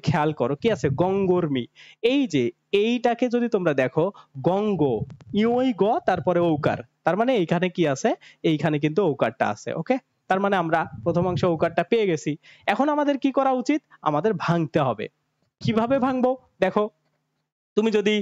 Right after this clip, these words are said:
মেইন শব্দটা দেখো এইরকম করে, গঙ্গ, ওকে? গঙ্গ, আর হচ্ছে এই যে ম-, ময় রেফ, এইভাবে তুমি মেইন শব্দটাকে এইভাবে ধরো ভেঙে নিলা প্রথমে। এখন তোমার কাজ কি? যে তোমার প্রথমে স্বরে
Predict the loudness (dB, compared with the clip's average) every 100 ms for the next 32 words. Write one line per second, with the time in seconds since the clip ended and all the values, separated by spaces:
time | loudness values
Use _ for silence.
0 | -4 -6 -2 0 0 -2 0 0 2 0
1 | 0 0 2 0 -2 0 0 -2 -4 _
2 | -4 -2 0 -2 -2 -4 _ _ -2 0
3 | -2 -6 _ _ -2 0 0 0 0 -4
4 | -14 _ -2 0 -4 0 -2 -2 -2 -2
5 | 0 0 0 -4 -6 _ -4 -2 0 -2
6 | -4 _ -8 -4 -4 -6 _ _ _ -2
7 | 0 0 0 -2 0 0 0 -2 0 0
8 | 0 0 0 0 0 0 0 -2 -8 -4
9 | 0 2 2 2 0 0 -2 -4 -4 -6
10 | -12 -12 -2 -2 0 0 0 0 -2 -2
11 | -2 -2 -2 _ _ _ -4 0 0 -2
12 | -8 _ _ 0 0 0 -2 0 -2 -2
13 | 0 0